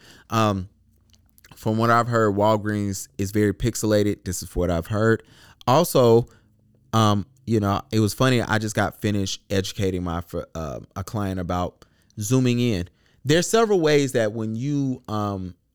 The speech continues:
how a client can ruin your art when you send it to 'em. This is a trigger warning. Please do not get caught up on any of the shit I'm telling you.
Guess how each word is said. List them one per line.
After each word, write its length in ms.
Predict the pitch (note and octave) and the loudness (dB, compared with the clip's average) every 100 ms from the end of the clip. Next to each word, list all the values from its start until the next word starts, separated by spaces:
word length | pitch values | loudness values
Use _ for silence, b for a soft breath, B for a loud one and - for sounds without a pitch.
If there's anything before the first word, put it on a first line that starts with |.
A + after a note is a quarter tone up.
| _ | _
how 220 | A#2+ B2 | -2 0
a 40 | A2 | 0
client 360 | - B2+ A#2 | -2 -2 -2
can 180 | - G#2 | -4 -4
ruin 240 | G#2+ G#2+ G2+ | -2 -2 -2
your 200 | F#2+ - | -4 -2
art 220 | G2 D#2 | -2 -2
when 160 | F2+ | -6
you 80 | F2+ | -6
send 240 | F2+ G2 E2 | -6 -6 -6
it 80 | |
to 140 | C#2+ C#2 | -10 -12
'em. 140 | G#1 - _ _ _ _ _ _ _ _ _ _ _ _ _ | -14 -20 _ _ _ _ _ _ _ _ _ _ _ _ _
This 180 | A2 G#2 | -4 -2
is 140 | B2 | 0
a 60 | C3 | -2
trigger 340 | C3 F3 C#3 | 0 0 2
warning. 320 | B2 G#2+ F2 E2 _ _ _ - | 2 0 -2 -8 _ _ _ -10
Please 480 | - C#3+ D#3+ D3+ | -2 0 0 -2
do 180 | - A2+ | -4 -4
not 640 | A2 G#2 A2+ B2 B2+ - - - | -2 0 0 0 -2 -8 -18 -14
get 240 | G#2 G#2 - | -4 -4 -4
caught 240 | A#2 A2+ | -2 0
up 160 | G#2 G#2 | -2 -4
on 140 | F2+ - | -8 -6
any 220 | A2 A2 | -4 -2
of 100 | G#2 | -2
the 80 | F#2+ | -4
shit 220 | - F#2+ | -4 -4
I'm 120 | F2+ | -4
telling 300 | F2+ E2 D2 | -4 -6 -8
you. 120 | B1+ | -12